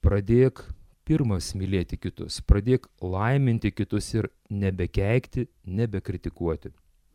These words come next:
Suprantu eilinį lietuvių, kuris neskaito Švento Rašto, Dievo žodžio, bet kasdien maitinamas pasaulio informacijos. Kaip sunku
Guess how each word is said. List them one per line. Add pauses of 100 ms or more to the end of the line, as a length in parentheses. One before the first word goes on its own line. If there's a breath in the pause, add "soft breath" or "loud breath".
(760)
Suprantu
eilinį
lietuvių,
kuris
neskaito
Švento
Rašto,
Dievo
žodžio, (540 soft breath)
bet
kasdien
maitinamas
pasaulio
informacijos. (1040)
Kaip
sunku